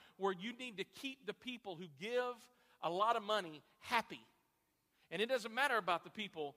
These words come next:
you reach because they're not giving anything anyway, right? But see, that wasn't Jesus' mission.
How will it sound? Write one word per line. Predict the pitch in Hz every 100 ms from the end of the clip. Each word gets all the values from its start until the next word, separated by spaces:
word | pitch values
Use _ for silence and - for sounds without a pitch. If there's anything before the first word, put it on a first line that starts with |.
| _ -
you | 160
reach | 190 208 143
because | 156 151 151
they're | 147 247
not | 202 156
giving | 160 151
anything | 156 143 147
anyway, | 196 156 127
right? | 135 160 220 _ _ _ _ _ _ _ _ _
But | -
see, | - 240
that | 277 302
wasn't | 277 226 208
Jesus' | 180 226 214 208 175
mission. | 220 -